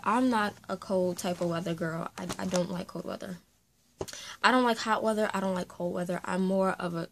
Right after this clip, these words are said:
spring, early summer, early fall before it gets too cold.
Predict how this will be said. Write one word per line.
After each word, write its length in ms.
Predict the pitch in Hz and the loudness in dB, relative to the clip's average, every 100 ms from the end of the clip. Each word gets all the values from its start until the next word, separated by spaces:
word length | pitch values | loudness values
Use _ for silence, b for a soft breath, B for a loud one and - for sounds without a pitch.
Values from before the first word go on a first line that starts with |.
| - | -8
spring, 720 | - - - 175 175 175 180 B B B - | -8 -6 -2 0 0 -2 -4 B B B -4
early 280 | 175 175 | -2 0
summer, 640 | 170 - 170 165 160 165 175 _ b b _ | -2 -2 -2 -4 -4 -6 -8 _ b b _
early 260 | - 180 175 | 0 0 0
fall 380 | 175 170 - - | -2 -4 -4 -4
before 320 | 202 - 175 | -6 -6 -6
it 80 | - | -6
gets 240 | - - | -8 -10
too 80 | - | -10
cold. 360 | - - - | -10 -10 -10